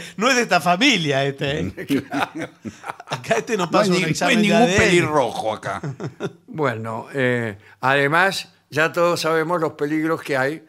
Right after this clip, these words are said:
Speaker 2: cuando uno se agacha a buscar el jabón.
Speaker 3: Sí, más vale. Se puede caer,
Speaker 2: Puede,
Speaker 3: se puede
Speaker 2: puede
Speaker 3: resbalar.
Speaker 2: caer, resbalar.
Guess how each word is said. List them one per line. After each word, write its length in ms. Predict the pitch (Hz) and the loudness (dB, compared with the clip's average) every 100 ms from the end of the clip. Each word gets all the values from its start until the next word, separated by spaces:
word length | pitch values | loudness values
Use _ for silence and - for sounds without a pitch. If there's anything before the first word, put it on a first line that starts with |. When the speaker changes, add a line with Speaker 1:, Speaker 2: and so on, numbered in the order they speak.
| _ _ | _ _
Speaker 2:
cuando 240 | - 127 147 | -10 -8 -6
uno 100 | 156 | -4
se 100 | 131 | -2
agacha 300 | 131 127 135 | -2 -2 -4
a 20 | |
buscar 280 | 113 113 110 | -4 -8 -10
el 60 | |
jabón. 340 | 104 92 76 - _ _ 92 | -12 -16 -20 -20 _ _ -12
Speaker 3:
Sí, 180 | 107 107 | -12 -10
más 140 | 78 | -6
vale. 420 | 113 110 82 76 | -4 -2 -4 -12
Se 140 | - 82 | -18 -6
puede 220 | 113 104 | -4 -2
caer, 460 | 101 110 139 123 | 0 2 4 2
Speaker 2:
Puede, 100 | 101 98 | 0 -4
Speaker 3:
se 60 | |
puede 140 | 113 110 | -2 -2
Speaker 2:
puede 120 | 113 | -2
Speaker 3:
resbalar. 280 | 104 104 123 | -2 0 4
Speaker 2:
caer, 340 | 127 175 170 | 6 6 4
resbalar. 840 | 147 123 117 120 143 156 160 165 | 0 -2 -2 0 4 4 4 -2